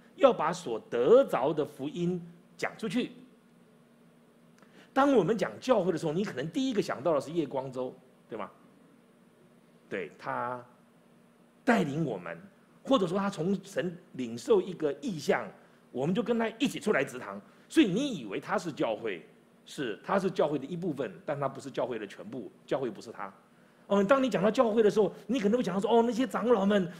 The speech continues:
那些牧师、传道们，哦，他们是教会。”对，我们是教会的一部分，但我们不是教会的全部。当我们讲教会的时候，我们想到的不是他们。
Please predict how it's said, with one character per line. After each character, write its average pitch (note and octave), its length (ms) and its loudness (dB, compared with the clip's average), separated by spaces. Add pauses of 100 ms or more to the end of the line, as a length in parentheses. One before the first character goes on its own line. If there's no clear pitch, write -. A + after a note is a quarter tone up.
那 B3 80 0
些 A#3+ 140 2
牧 C4 180 0
师、 G#3 220 -2
传 F3+ 260 -4
道 B3+ 160 4
们， F3 240 0 (220)
哦， E3+ 120 0 (180)
他 C4 260 4
们 A#3 160 6
是 G3+ 100 -2
教 A3 280 4
会。” G3+ 320 6 (100)
对， B3 260 0 (220)
我 D#3+ 100 2
们 A3+ 140 2
是 C4 100 -2
教 B3+ 240 6
会 A#3 120 2
的 G#3 60 -4
一 B3+ 120 0
部 C#4+ 180 0
分， B3 220 4 (960)
但 C4 120 6
我 G#3+ 60 4
们 D#3+ 120 4
不 G3+ 100 -2
是 B3+ 80 0
教 B3+ 180 6
会 G#3 80 6
的 F3+ 80 2
全 F#3 260 -6
部。 A3 240 -2 (340)
当 B3+ 200 2
我 A3 80 8
们 G3+ 140 4
讲 E3 200 -2
教 A3+ 300 6
会 G#3 100 4
的 G3 80 6
时 F#3 120 4
候， G#3+ 60 8
我 F3 60 2
们 F#3 120 0
想 - 200 -6
到 G#3 120 0
的 G3 60 2
不 C4 140 -2
是 C4+ 140 -2
他 C#3+ 180 -2
们。 F2 140 -10